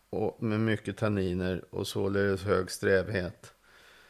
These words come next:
Smaken speglar doften med ibland ett tillägg av kaffe och läder från ekfaten. Viner från Australien har ofta björnbär i doften som dominerar mer över charkuterierna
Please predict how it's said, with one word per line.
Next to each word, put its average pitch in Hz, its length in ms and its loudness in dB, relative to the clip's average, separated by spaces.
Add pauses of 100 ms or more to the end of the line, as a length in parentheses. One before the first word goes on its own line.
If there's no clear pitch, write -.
(140)
Smaken 120 600 6
speglar 104 520 4
doften 104 720 2 (560)
med 110 220 2
ibland 104 380 4
ett 98 120 -2
tillägg 98 480 4
av 95 340 4
kaffe - 400 0
och 104 480 2
läder 101 680 4
från 104 400 -2
ekfaten. 92 1000 0 (640)
Viner 127 400 4
från 123 200 4
Australien 104 680 4
har 107 140 4
ofta 98 300 0
björnbär 98 600 4
i 101 100 2
doften 101 560 2
som 104 220 -2
dominerar 104 580 2
mer 101 280 2
över 101 220 2
charkuterierna 98 1040 0